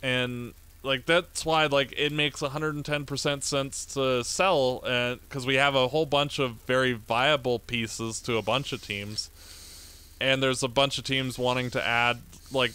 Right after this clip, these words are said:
uh, with Saint Louis losing Jay Bouwmeester. And by the way, I hope that everything goes well with, uh, the former Flame, Jay Bouwmeester, and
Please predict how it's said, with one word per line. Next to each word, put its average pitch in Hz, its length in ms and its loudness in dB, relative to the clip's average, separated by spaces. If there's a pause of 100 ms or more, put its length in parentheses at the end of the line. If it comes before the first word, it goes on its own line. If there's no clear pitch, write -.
(420)
uh, 113 540 2
with 120 200 -2
Saint 139 320 -2
Louis 127 300 0
losing 120 400 -4
Jay 117 200 2
Bouwmeester. 120 840 -4 (460)
And 110 460 -4
by 120 180 4
the 113 120 2
way, 113 200 4
I 107 140 4
hope 113 340 -2
that 107 200 2 (280)
everything 110 440 -2
goes 107 360 0
well 110 260 2
with, 101 400 -6 (360)
uh, 98 460 0 (320)
the 104 100 -2
former 110 400 -4
Flame, 110 420 -4
Jay 107 180 -2
Bouwmeester, 101 640 -4
and 92 240 -8